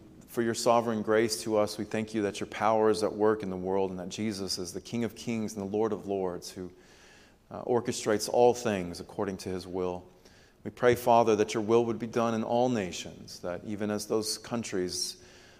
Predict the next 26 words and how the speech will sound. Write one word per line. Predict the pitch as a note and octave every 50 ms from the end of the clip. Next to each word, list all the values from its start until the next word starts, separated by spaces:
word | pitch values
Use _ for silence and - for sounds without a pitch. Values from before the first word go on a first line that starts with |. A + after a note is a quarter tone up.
| - _ -
like | G2 F#2+ F#2 - - - - - - -
Ukraine | A#2 A2 G2+ - - - B2 A#2+ A#2 A2+ G#2 F#2+ F#2 F2 E2 E2+
and | E2+ F2 F2+ - - -
Haiti | - - A2+ A2 A2 A2 G2 F#2+ F2+ E2+ E2+
and | E2+ E2+ F2+ F#2 - - - - - -
Israel | A#2+ A#2 G#2 - - G#2 F#2+ F#2 F2 E2+ E2+ E2 F2
are | E2+ E2+ E2+ F2 - - - - - _ _
bombarded | - G#2 G2 G2 F#2+ G2 G2+ G#2 G#2 G2+ F#2+ F2+
with, | F#2 F2 F#2 F2+ - - - - - - - - - - - - - - -
uh, | F#2+ F2 E2+ - - - - - A#3 - - -
war | A#2 A2+ A2 A2 A2 G#2+ G2 F2+ F2 E2+ F#2 G2 -
from, | - - - F2+ F2+ F2+ F2 - - - - - _ _ _ _ _ _ _ _ _ _ _ _ _ _ _ _ _ _ _ _ _ _ _ _ _ _ _ - - _ _ G#2+
uh, | G2 - - -
other | - A#2 G#2+ A2+ A2 -
empires | - A#2 A2+ A2+ A2+ - G#2 F#2+ F#2 F2 F2 F2 F2+ F2+ G2
and | F#2 G#2
other | G#2 G2 G2+
nations | G2+ G2 G2+ G#2+ G#2 - - - F#2+ F2+ F2+ F2+ - -
and | F#2 F#2 F2+ F2 -
war | A2 G#2+ G#2 G#2+ G#2+ G#2
from | G2 - - G2+ F#2+ F#2 F#2
within, | G2+ G2 - - A2+ A2+ G#2+ F#2 E2+ D#2+ E2
we | F2 F2+
pray, | - - - G2 G2
Father, | - - G#2 G2 F#2 F#2 F#2 F2+ E2+
that | F2 E2+